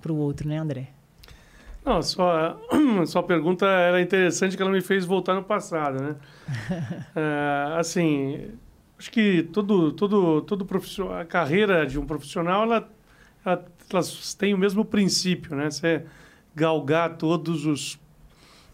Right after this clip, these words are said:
Speaker 2: os passos, né? E no caso do agronegócio, o assistente técnico, ele é o primeiro, o primeiro, o primeiro emprego, né? Vamos dizer, o primeiro, primeira posição ali de entrada. Eu também participei...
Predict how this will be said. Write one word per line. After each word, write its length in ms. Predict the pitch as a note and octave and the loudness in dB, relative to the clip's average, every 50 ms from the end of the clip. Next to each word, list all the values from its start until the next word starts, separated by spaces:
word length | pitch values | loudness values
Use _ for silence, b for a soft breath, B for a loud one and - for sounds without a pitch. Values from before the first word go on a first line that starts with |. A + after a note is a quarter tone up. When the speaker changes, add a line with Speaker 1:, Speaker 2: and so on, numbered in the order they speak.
| b b | b b
Speaker 2:
os 160 | F3 - - | -2 -2 -2
passos, 560 | - - D#3 C#3+ C#3+ B2+ A#2+ - - D3 B2 | -2 0 0 0 0 0 -2 -4 -6 -6 -2
né? 300 | C3 C#3 D3 D#3 D3+ D3 | 0 0 2 2 2 2
E 80 | D3 D#3+ | 2 2
no 100 | F#3+ G3 | 2 0
caso 400 | - - D#3 D3+ C#3+ C3+ C#3 C#3 | 0 0 0 0 0 -2 -4 -4
do 160 | C#3+ C#3+ D3+ | -2 0 0
agronegócio, 840 | D3 D3 D3 C#3+ D#3+ E3 F3+ F3 D#3+ E3+ F#3 G3+ G3 F3 - - E3+ | 0 0 0 0 0 0 0 0 2 2 2 2 2 0 -2 -2 -2
o 20 | D#3 | -2
assistente 540 | D3+ - - - - E3 D#3+ E3+ E3 - | -2 -2 -6 -6 -2 -2 -2 -2 -2 -4
técnico, 580 | - - D#3 D#3 E3+ E3 E3 F3+ F#3 F3+ F#3 F#3 | -2 0 0 0 0 -2 -2 -4 -4 -2 -2 0
ele 160 | F3+ F#3 F3+ | 0 2 2
é 300 | D#3+ D3+ D#3 E3+ F3 F3 B B B B B B B B B B B | 2 2 2 0 -2 -4 B B B B B B B B B B B
o 80 | - D3+ | -8 -4
primeiro, 680 | C#3 D3+ D#3+ D#3 D3+ D#3 E3 E3 E3+ E3 D#3+ D3+ C#3 C3+ | -2 0 2 4 4 4 4 4 4 4 4 4 2 2
o 40 | |
primeiro, 520 | C3+ C#3 C#3+ C#3 D3 D#3+ D#3+ D#3+ D3+ C#3 C#3 | 0 -2 -2 0 0 2 2 4 4 2 2
o 40 | C#3 | 0
primeiro 320 | C#3 C#3 C#3+ D#3 D#3+ D#3+ | -2 -2 0 0 2 2
emprego, 540 | D#3 C3+ - D3+ D3 D3+ D3+ C3+ B2 B2+ B2+ | 2 0 2 2 2 4 2 2 0 0 0
né? 120 | C3 C#3+ | 0 0
Vamos 180 | C3 C#3 C#3 C3+ | 0 0 -2 -2
dizer, 100 | C3+ C3+ | -2 -2
o 40 | C3 | -2
primeiro, 460 | C3+ C3+ C3+ D3 D#3+ E3 D#3 C3 - B B B B B B B | -2 0 0 2 2 2 2 0 -2 B B B B B B B
primeira 320 | - C#3+ C#3+ D#3 D#3+ E3 | -2 0 2 4 2 2
posição 640 | E3 E3 E3+ E3+ D#3 D#3 D3 - - D#3 D3+ D3+ D3+ | 0 0 0 2 2 2 0 0 0 0 2 2 2
ali 120 | C#3+ D3 | 2 2
de 100 | D3 E3+ | 2 0
entrada. 420 | F3+ F3 E3+ C#3 B2 A#2 A2 A2+ - b b b b b b b b _ _ _ _ _ _ _ - - - _ - | 0 0 0 0 0 0 -2 -6 -10 b b b b b b b b _ _ _ _ _ _ _ -20 -20 -20 _ -4
Eu 100 | - E3 | -2 0
também 200 | D#3+ E3 D#3+ E3+ | 2 2 2 2
participei... 760 | E3 E3+ D#3+ D#3+ D#3+ - E3+ D#3+ E3 D3+ D3+ E3 G3 A#3+ - | 2 2 0 0 0 -2 -2 -2 0 2 2 2 2 0 -4